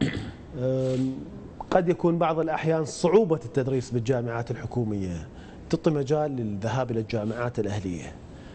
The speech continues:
انتعاشها. هسه انا اريد اسال: شنو سبب انتعاش الجامعات الاهليه على الحساب الحكومي؟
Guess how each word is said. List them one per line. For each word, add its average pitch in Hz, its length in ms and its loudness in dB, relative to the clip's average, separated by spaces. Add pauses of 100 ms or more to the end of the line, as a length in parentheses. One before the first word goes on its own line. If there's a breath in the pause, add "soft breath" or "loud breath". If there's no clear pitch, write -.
(240 loud breath)
انتعاشها. 117 720 0 (220)
هسه 113 340 -2
انا 151 200 0
اريد 143 140 -2
اسال: 156 300 0
شنو 170 220 2
سبب 160 260 0
انتعاش 151 520 -2
الجامعات 147 480 0
الاهليه 151 280 2
على 131 80 0
الحساب 151 360 -2
الحكومي؟ 139 500 -2